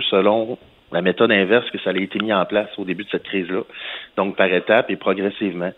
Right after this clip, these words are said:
Donc, pour nous, c'est, c'est, c'est un pas dans la bonne direction,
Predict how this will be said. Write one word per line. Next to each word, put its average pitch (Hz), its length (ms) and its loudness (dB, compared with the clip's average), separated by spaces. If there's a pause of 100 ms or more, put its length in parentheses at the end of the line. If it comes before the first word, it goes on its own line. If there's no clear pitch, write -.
(520)
Donc, 95 200 -2
pour 110 180 4
nous, 135 260 6
c'est, 101 260 4
c'est, 101 120 -2 (160)
c'est 101 220 2
un 98 160 4
pas 123 280 2
dans 101 140 2
la 92 120 4
bonne 110 320 2
direction, 95 600 2